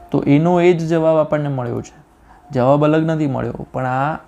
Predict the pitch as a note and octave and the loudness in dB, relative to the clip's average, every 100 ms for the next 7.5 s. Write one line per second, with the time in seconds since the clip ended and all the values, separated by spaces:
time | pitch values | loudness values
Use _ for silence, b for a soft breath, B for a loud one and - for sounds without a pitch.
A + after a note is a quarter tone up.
0 | _ C#3 C3+ D3+ D#3 D#3 C#3+ - A2+ A#2+ | _ -6 -4 0 2 2 -2 -4 -6 -4
1 | B2 B2 B2 B2+ B2+ B2 B2 C3+ D3+ C#3+ | -2 -2 -2 -4 -4 -4 -2 0 0 0
2 | C3+ A2+ G#2+ - D3 - - _ - B2 | 0 0 -2 -8 -18 -18 -20 _ -10 -2
3 | C3 D#3 F3 B B B B B - C#3+ | 0 0 -4 B B B B B -6 0
4 | D3 D3+ C#3+ D#3 - D#3+ D3 D#3 D3+ D#3+ | 0 0 -2 -4 -4 0 0 0 0 0
5 | C#3+ - _ _ - D3 D#3 E3+ D3+ D3 | -4 -12 _ _ -6 -2 0 0 -2 -4
6 | - D#3 D#3 C#3+ C#3+ C#3+ D3+ - D#3+ D#3 | -4 -4 -2 -2 0 0 -2 0 0 0
7 | - A#2+ A2+ A#2 - | -4 -4 -4 -8 -14